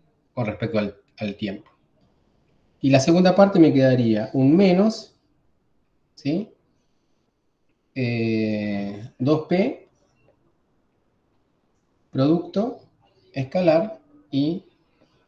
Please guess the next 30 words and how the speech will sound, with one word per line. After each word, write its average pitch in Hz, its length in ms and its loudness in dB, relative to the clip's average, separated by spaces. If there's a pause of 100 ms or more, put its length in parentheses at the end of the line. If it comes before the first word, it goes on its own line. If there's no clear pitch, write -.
(640)
la 117 320 -2
derivada 123 400 0
de 131 200 -2
P 135 400 -8 (1300)
con 107 100 -14
respecto 107 320 -8
al 104 120 -4
tiempo. - 380 -18
Este 123 180 -2
es 160 100 0
el 143 100 0
P 151 120 2
relativista. 120 580 0 (640)
Todo 160 140 4
eso 165 180 4
debería 143 300 2
ser 151 180 -2
igual 131 260 2
a 123 40 0
cero 160 320 0
porque, 117 440 -6 (920)
sí, - 440 -4 (240)
lo 110 200 -4
que 110 80 -2
dijimos 117 380 2
a-, 123 200 0
arriba, 127 440 0
que 117 100 -4
esto 113 320 -2
era, 107 420 -2